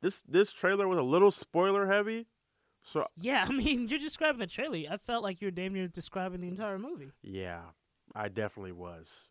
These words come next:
Speaker 1: And I, and I'm, I'm gonna try to back off the marketing. You've already got, you piqued my interest. So I'm, I'm gonna look out for the movie, but I'm not gonna be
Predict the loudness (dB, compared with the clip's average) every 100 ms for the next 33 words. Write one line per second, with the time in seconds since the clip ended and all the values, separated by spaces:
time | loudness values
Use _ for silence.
0 | -16 -14 -14 -10 -6 -4 -4 -8 -16 -4
1 | 0 4 4 6 6 6 4 4 4 4
2 | 2 0 -2 2 2 0 -4 -2 0 4
3 | 4 4 2 0 -2 -4 -4 -4 -4 -4
4 | -6 -8 _ _ _ _ _ _ -10 -2
5 | 0 0 -2 -6 -6 -2 0 2 4 4
6 | 2 -2 -2 -4 -2 0 0 0 0 -2
7 | -2 -2 -2 -2 -4